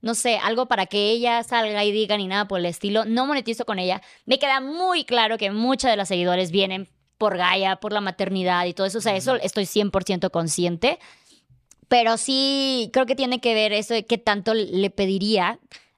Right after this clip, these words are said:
Speaker 1: a ella que haga para que yo pueda seguir creando mi contenido. O sea, es como que para mí ese es el límite. Si yo siento que le tengo que pedir algo a ella, ahí no es.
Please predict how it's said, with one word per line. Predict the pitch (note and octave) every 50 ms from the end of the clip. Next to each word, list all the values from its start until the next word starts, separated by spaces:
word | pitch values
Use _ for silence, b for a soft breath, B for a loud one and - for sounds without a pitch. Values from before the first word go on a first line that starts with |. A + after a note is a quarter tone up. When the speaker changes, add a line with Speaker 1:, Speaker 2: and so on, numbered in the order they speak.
| B -
Speaker 1:
a | A3 G#3 G3+
ella | G#3 G#3+ A3+ A#3 A#3 A3
que | - G#3+
haga | G#3 G#3+ G#3 A3 A#3+
para | - G#3+ F#3+ F#3
que | - G3
yo | G3+ G3
pueda | - - G3+ G3
seguir | - - F#3 F3+ E3
creando | - F#3 F3+ E3+ F3 F3
mi | F3 E3
contenido. | - E3+ D#3 - D#3+ D#3+ E3 D#3+ D3+ D3 -
O | C#3+
sea, | E3+ F3
es | F3+ F3+ D#3 -
como | - A#3 A3+ A3 G#3
que | G3+
para | - - F#3 F#3
mí | F#3+ G#3 G#3+ G#3+
ese | G#3 G3
es | F#3+ G#3+
el | F3+ F3+
límite. | F3+ F3 D#3 F3
Si | E3+ G3 G#3+
yo | A#3 B3
siento | - C#4 A#3+ B3 A3+
que | A3+
le | G3
tengo | - G3+ G#3 G3+
que | G#3
pedir | - F#3+ F#3+ F#3+ F#3
algo | F3+ E3+ F3+ F3+ F3 F3
a | E3+ F3
ella, | G3 A3+ B3 C4 D#4+ E4+ G4 G#4 b b b b b b b b b
ahí | - G#3+ A3 A3+ G#3+
no | G#3 F#3+
es. | E3+ D3+ - - - -